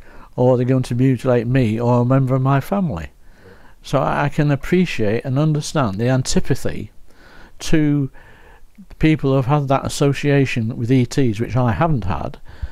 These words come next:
to be anti the prospect and the acceptance of human beings being treated like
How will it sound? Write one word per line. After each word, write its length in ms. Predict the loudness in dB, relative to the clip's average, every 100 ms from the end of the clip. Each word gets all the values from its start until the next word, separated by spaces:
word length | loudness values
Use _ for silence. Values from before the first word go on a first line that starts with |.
| -12 -20 -14
to 160 | -2 2
be 160 | 2 0
anti 640 | 2 2 2 -2 -4 -4 -6
the 160 | -8
prospect 720 | -2 -2 -2 -6 -6 -8 -12 -10
and 140 | -4 -2
the 120 | -2
acceptance 680 | 0 -2 -2 -4 -6 -6 -4
of 500 | -4 -2 -6 -8 -16 -20 -20 -20 -20 -20 -20
human 480 | -2 0 2 2 4
beings 580 | 2 0 -4 -6 -6 -4
being 200 | -2 0
treated 520 | 0 0 2 0 -2
like 380 | 0 2 0 -4